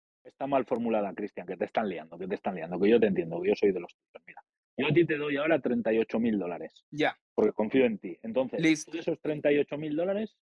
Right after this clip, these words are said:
Speaker 2: Invierto en Ethereum, en
Speaker 1: treinta por ciento.
Speaker 2: ¿Mande?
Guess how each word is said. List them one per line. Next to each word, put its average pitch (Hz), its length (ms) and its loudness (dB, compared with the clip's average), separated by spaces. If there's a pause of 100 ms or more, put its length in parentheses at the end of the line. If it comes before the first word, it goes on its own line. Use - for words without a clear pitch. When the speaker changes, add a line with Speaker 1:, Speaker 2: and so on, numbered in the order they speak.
(580)
Speaker 2:
Invierto 208 480 4
en 196 80 -2
Ethereum, 196 440 0
en 180 40 -6
Speaker 1:
treinta 175 280 2
por - 40 2
ciento. - 160 -8 (520)
Speaker 2:
¿Mande? 226 300 0